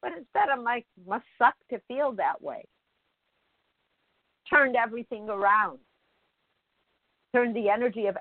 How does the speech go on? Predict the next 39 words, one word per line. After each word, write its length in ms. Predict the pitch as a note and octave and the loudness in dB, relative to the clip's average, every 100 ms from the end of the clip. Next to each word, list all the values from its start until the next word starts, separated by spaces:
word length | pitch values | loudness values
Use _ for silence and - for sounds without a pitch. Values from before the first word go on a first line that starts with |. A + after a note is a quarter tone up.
| - | 2
everyone 460 | B3+ C4+ B3+ A#3 | 2 2 -8 -8
who 140 | A3 A3 | -10 -12
deals 360 | A3+ A#3 A#3 | -10 -10 -10
with 160 | F#3+ F#3+ | -10 -8
her 140 | F3+ F3 | -6 -2
that 140 | F3+ | 2
I 200 | F#3+ G#3 | 4 4
know 380 | G#3 G#3+ G3+ D#3+ - | 2 -4 -2 -4 -2
around. 520 | F#3+ F#3+ F#3+ F3 B2+ _ _ _ _ _ _ _ _ _ _ _ _ _ _ _ _ _ _ _ - | 0 4 4 4 -4 _ _ _ _ _ _ _ _ _ _ _ _ _ _ _ _ _ _ _ -14
It's 120 | G#3 | -6
like 200 | B3 B3+ _ - | -6 -6 _ -12
when 340 | G#3 G#3+ G3+ _ _ _ - | -10 -10 -14 _ _ _ -8
you 100 | G#3 | -6
do 240 | F#3+ B3+ | -2 0
Relationship 800 | G#3+ F#3+ A3 D#4+ - A3+ - G3+ - | 4 6 6 4 -2 -14 -8 -8 -4
Wednesday 420 | G3+ A3 G3 E3+ | -4 -4 -4 -2
on 240 | D#3+ F#3 F3+ | 0 -2 -6
the 80 | F3 | -6
show, 280 | G#3 F#3+ D3 | 0 2 0
and 120 | D#3 | -4
we're 140 | D#3+ F#3 | -4 -2
talking 480 | G#3+ G#3 G#3 F#3 F#3+ | 4 2 2 -4 -2
about 300 | F#3 F3+ - _ _ _ _ _ | 2 0 -2 _ _ _ _ _
a 100 | G#3 | 0
couple 420 | - B3 A#3+ F#3 | 4 2 2 -6
who 100 | D#3+ | -6
are 120 | F3 F#3+ | -4 -4
having 400 | A3+ G#3 G#3+ G3+ | -2 -4 -6 -14
an 120 | G3+ | -14
issue, 420 | A#3+ - E3+ C#3+ | -14 -12 -10 -10
and 120 | D3+ - _ - | -12 -16 _ 2
they're 120 | A3+ | 4
not 180 | C4 C4 | 6 4
so 100 | B3+ B3 | 2 -2
sure 160 | C#4 B3+ | -2 -2
they 140 | B3 | -4
even 200 | A#3 A3+ | -6 -8
want 200 | A3 | -8
to 100 | A3+ | -8